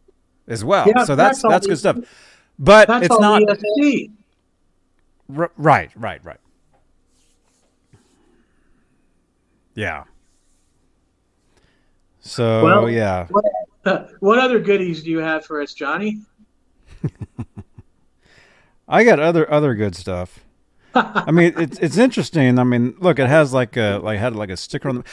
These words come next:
Speaker 1: well, see, this, that neck plate, that neck plate on the back, if you were to see that, it would say Striker across the si-, the front of it.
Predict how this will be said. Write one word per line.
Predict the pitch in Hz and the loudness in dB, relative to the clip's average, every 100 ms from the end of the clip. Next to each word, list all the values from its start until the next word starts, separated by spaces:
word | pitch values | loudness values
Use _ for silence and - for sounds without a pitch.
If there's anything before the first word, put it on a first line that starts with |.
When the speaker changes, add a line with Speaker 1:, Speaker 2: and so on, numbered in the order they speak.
| - | -4
Speaker 1:
well, | 254 | -2
see, | 262 247 | 0 2
this, | 240 311 - | 4 2 4
that | 240 233 | 2 2
neck | 254 277 | 0 0
plate, | - 147 98 - - | 2 2 0 -10 -4
that | - 220 | 4 4
neck | 220 247 | 4 0
plate | - 180 160 | 4 2 4
on | 160 | 0
the | 156 | 0
back, | 135 208 175 - | 0 0 -2 -4
if | 147 202 | -10 0
you | 214 | 0
were | |
to | 196 | 0
see | - 240 | -4 -2
that, | 226 170 156 | 2 2 2
it | 180 | 0
would | 190 | 0
say | - 175 | 0 -2
Striker | - - 123 156 196 110 87 - | -4 -10 -2 0 0 -2 -4 -6
across | 110 135 117 | -6 -4 -4
the | - | -6
si-, | - 170 117 - | -8 -8 -8 -18
the | 127 131 127 - _ _ _ - _ | -6 -4 -4 -8 _ _ _ -20 _
front | 226 202 | -2 -2
of | - | -4
it. | - | -20